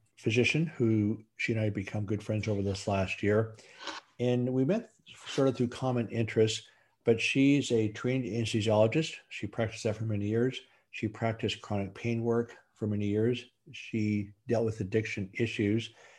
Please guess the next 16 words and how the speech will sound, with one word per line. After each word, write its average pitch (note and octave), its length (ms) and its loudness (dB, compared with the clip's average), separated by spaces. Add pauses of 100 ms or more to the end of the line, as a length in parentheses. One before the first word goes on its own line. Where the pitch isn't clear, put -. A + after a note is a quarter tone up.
(260)
and C3 220 0
she C3+ 80 -2
quit G3+ 180 -2
her A3+ 80 -4
clinical C3+ 340 -2
prac-, A#2+ 400 -2
she - 140 -2
quit D3+ 240 0
her D3 80 -2
clinical A#2+ 380 -2
practice - 440 -4
to A2+ 80 -4
care G#2+ 280 0
for G2+ 160 -4
her G2 160 -6
mother. G#2 560 2